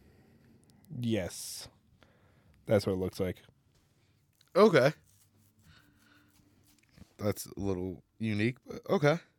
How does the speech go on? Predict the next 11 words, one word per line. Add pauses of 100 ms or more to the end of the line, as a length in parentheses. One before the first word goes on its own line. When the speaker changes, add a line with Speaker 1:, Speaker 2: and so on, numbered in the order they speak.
(160)
Speaker 1:
Sorry,
it's
out
of
stock.
It's
four
hundred
and
twenty
dollars.